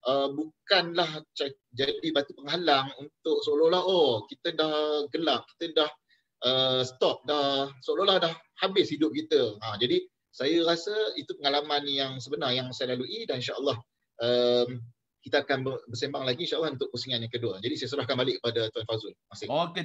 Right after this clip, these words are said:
Speaker 2: terima kasih kepada Haji. Oh, saya sebenarnya bila sebut tentang cerita dia, banyak lagi perkara yang dia tak cerita lagi malam ini. Ah, dan insya-Allah benda ni bakal diceritakan secara full bila tuan-tuan dan puan-puan menyertai summit kita nanti insya-Allah.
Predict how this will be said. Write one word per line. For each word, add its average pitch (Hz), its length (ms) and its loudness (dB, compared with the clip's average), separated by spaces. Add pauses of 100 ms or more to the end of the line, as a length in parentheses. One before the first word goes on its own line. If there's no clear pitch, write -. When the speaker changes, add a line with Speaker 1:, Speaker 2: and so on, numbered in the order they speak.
Speaker 2:
terima 196 140 -2 (100)
kasih 202 160 0
kepada 196 400 0
Haji. 208 320 0
Oh, 123 320 4
saya 139 400 2
sebenarnya 170 320 -4
bila 165 240 -4
sebut 175 240 -6
tentang 170 160 0
cerita 170 320 -4
dia, 147 320 0 (320)
banyak 190 400 4
lagi 208 240 0
perkara 202 560 2
yang 202 160 4
dia 208 80 -2
tak - 160 -2
cerita 202 160 -8
lagi 233 240 0
malam 240 240 0
ini. 247 320 -6 (360)
Ah, 151 240 2
dan 196 160 0
insya-Allah 196 400 2
benda 185 320 -4
ni 247 160 -2
bakal 220 480 2
diceritakan 226 480 -6
secara 220 640 4
full 240 560 -4 (320)
bila 202 400 0
tuan-tuan 208 320 -2
dan 208 160 -4
puan-puan 220 480 2
menyertai 226 720 0
summit 202 320 -2
kita 185 160 -10
nanti 185 240 -6
insya-Allah. 147 400 0